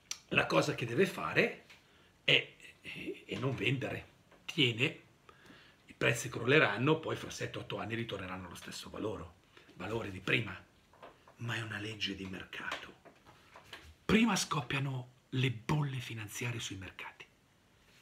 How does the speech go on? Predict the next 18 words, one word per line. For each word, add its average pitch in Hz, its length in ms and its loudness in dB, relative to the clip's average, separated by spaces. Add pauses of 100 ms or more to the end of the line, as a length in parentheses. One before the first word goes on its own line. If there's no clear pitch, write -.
(340)
Poi, 127 480 0 (1040)
dopo 127 640 2
un 123 160 0
anno, 117 180 0
un 98 80 -8
anno 98 160 -8
e 139 40 -2
mezzo, - 440 -8 (640)
scoppiano 123 760 -4
le 123 120 0
bolle 98 300 -6
immobiliari, 98 760 -8 (580)
che 123 260 -4
hanno 113 180 0
già 165 160 8
iniziato - 340 2
a 117 60 -6
scoppiare, 98 600 -6